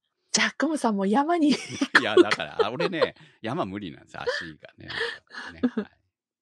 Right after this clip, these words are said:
Speaker 2: まあ、とにかく、あの、
Speaker 1: はい。
Speaker 2: 運動しなきゃを本当にひしひしと感じてます。
Speaker 1: うん。はい。<laughs> 頑張りましょう。
Speaker 2: はい。
Speaker 1: な-、何かを。
Speaker 2: お互い、お互いね。
Speaker 1: お互い。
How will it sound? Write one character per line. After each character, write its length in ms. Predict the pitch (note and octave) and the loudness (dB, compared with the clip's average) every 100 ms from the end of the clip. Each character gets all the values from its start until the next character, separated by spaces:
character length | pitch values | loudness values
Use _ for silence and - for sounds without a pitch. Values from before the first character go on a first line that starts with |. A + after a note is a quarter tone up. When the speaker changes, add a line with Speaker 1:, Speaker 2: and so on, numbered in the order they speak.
| _ _ _ _ _ | _ _ _ _ _
Speaker 2:
ま 80 | - | -8
あ、 20 | |
と 120 | D3+ | -6
に 100 | B2+ | -4
か 180 | - - | -6 -6
く、 60 | - | -2
あ 140 | G#3 | -2
の、 80 | A3+ | -4
Speaker 1:
は 60 | A#3 | -6
い。 40 | |
Speaker 2:
運 140 | - | -4
動 140 | - A3 | -4 -4
し 100 | - | -2
な 160 | G#2+ | -4
き 100 | G#2+ | -4
ゃ 60 | D#2+ | -8
を 80 | C#2+ | -8
本 220 | - G#2+ | -4 -4
当 120 | G#2 | -2
に 160 | F#2+ F2+ | -2 -2
ひ 160 | - | -4
し 160 | G#2 - | -4 -4
ひ 20 | |
し 240 | - - - | -2 -6 -4
と 120 | G2 | -4
感 200 | - D2 | -6 -10
じ 100 | - | -12
て 100 | - | -20
ま 120 | - | -20
す。 60 | - | -4
Speaker 1:
う 260 | B3 A#3 B3+ | 0 0 -2
ん。 40 | C#4 _ _ _ _ _ _ _ _ _ _ _ | -6 _ _ _ _ _ _ _ _ _ _ _
は 220 | F#3 G3+ | -2 0
い。 100 | G3+ _ _ _ _ _ | -2 _ _ _ _ _
<laughs> 420 | - - - - | -6 -6 -6 -2
頑 440 | A#3 - - - F#3+ | -2 -2 -6 -8 -8
張 80 | G3+ | -10
り 140 | - F#3 | -12 -10
ま 60 | - | -6
し 140 | - | -4
ょ 40 | G#2 | -6
う。 40 | |
Speaker 2:
は 220 | F#3+ - | -4 -4
い。 200 | F3+ E3 | -2 -2
Speaker 1:
な-、 100 | F#3 G3 | -2 -2
何 120 | - | -2
か 140 | - | -2
を。 20 | |
Speaker 2:
お 20 | E2+ | -2
互 200 | C#2+ - | -8 -14
い、 200 | - G2+ | -8 -8
お 40 | |
互 400 | - E2 - - | -6 -8 -8 -12
い 40 | - | -12
ね。 140 | G#2 _ - _ _ | -14 _ -20 _ _
Speaker 1:
お 80 | G#3+ | -8
互 360 | - - - - | -4 -2 -2 -4
い。 140 | - | -10